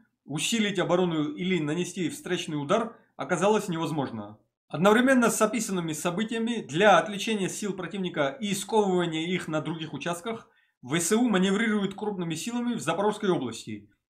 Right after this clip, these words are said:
где наносятся отвлекающие удары. На Сватовском направлении происходит то же самое.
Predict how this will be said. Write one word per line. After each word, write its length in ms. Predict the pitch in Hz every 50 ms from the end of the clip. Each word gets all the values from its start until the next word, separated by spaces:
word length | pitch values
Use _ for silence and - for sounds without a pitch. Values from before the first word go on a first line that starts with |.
| _ _
где 220 | - 123 156 226
наносятся 540 | 247 226 220 214 208 214 - 190 - 214 208
отвлекающие 460 | 202 202 185 - 202 208 202 - 220
удары. 520 | 190 170 151 160 139 113 107 104 101 - - _ _ _ _ _
На 220 | - 123 160 190
Сватовском 560 | 190 190 - 226 240 - 220 - - 214 190 175
направлении 480 | 170 175 190 202 214 233 240 247 247
происходит 420 | 240 202 185 180 - 214 220 214 214
то 100 | 202 180
же 100 | 180 175
самое. 440 | - - 131 120 113 110 - -